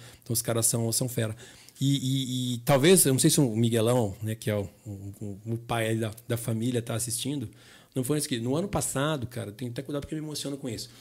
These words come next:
Quando eu fui lá, ele foi me apresentar pra um pessoal que tava lá na chácara dele, e ele falou assim, "Cara,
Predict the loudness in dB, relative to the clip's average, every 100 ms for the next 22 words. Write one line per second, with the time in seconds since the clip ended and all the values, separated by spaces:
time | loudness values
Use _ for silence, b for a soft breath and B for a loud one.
0 | B B -4 -2 -2 0 2 4 2 0
1 | -4 -4 -2 -2 -2 -2 -2 -2 0 -2
2 | 0 0 0 0 -2 -2 2 2 2 -4
3 | B B B -4 -2 -2 -4 -6 -6 -2
4 | 0 0 -4